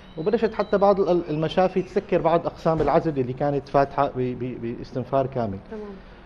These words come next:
Speaker 1: آه، خلال ش-، ال-، الفصل، شهر التسعة، عشرة، إحداعش، شهدنا هدوء نسبي بعدد الحالات، لترجع هالتزايد الجديد بحوالي شهر اثناعش وواحد،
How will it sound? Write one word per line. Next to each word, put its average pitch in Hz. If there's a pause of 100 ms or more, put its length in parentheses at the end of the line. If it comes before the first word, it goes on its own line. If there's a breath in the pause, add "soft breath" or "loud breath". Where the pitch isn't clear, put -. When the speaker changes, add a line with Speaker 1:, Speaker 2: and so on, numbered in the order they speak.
(200 loud breath)
Speaker 1:
آه، 147 (280)
خلال 233
ش-، -
ال-، 180
الفصل، 156
شهر 170
التسعة، 147
عشرة، 143
إحداعش، 143 (280)
شهدنا 185 (300)
هدوء 160
نسبي 117
بعدد 113
الحالات، 110 (420 loud breath)
لترجع 202
هالتزايد 175
الجديد 143 (580 loud breath)
بحوالي 135
شهر 147
اثناعش 143 (140)
وواحد، 135